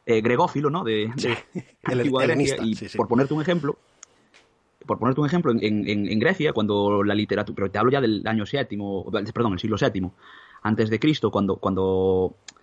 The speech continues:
Speaker 1: lo normal era, eh, esa tendencia a la épica, a, a glorificar la guerra,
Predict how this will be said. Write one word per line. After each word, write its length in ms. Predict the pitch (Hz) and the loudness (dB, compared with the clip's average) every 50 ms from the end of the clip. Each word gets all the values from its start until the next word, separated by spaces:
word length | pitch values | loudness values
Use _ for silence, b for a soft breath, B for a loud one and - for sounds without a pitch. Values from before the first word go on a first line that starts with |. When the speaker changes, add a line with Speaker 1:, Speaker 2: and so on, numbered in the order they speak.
| _ _ _ | _ _ _
Speaker 1:
lo 140 | - 104 107 | 2 2 4
normal 480 | 104 104 107 110 123 135 127 113 104 - _ | 4 4 4 4 4 2 2 0 -2 -6 _
era, 460 | - 123 113 110 104 98 98 92 87 - | -6 -4 -2 0 0 0 -2 -4 -6 -6
eh, 460 | - 107 104 98 98 95 95 - - - | -4 -2 -2 0 0 0 -2 -4 -4 -6
esa 200 | - 117 - 127 | -6 -4 -4 -2
tendencia 640 | 110 113 110 113 123 123 107 - 110 104 98 95 85 | 0 2 2 4 2 2 0 0 -2 0 0 0 0
a 40 | 98 | 0
la 160 | 95 95 107 | 2 2 2
épica, 540 | 135 135 123 117 101 - 101 98 101 98 - - 98 95 95 92 92 92 90 | 2 2 0 -4 -6 -4 -2 -2 0 -2 -2 -2 -2 -2 0 0 0 0 -2
a, 80 | 90 B B B B B B | -2 B B B B B B
a 100 | - 107 | -4 -2
glorificar 760 | 110 107 104 107 101 - 101 - - 123 120 113 101 101 - - | -2 0 -2 -2 -4 -6 -6 -2 -2 -2 -2 -2 -4 -8 -10 -10
la 200 | - 107 110 110 | -8 -6 -4 -2
guerra, 380 | 113 151 147 131 123 135 165 | -2 -2 -2 -2 -2 -4 -6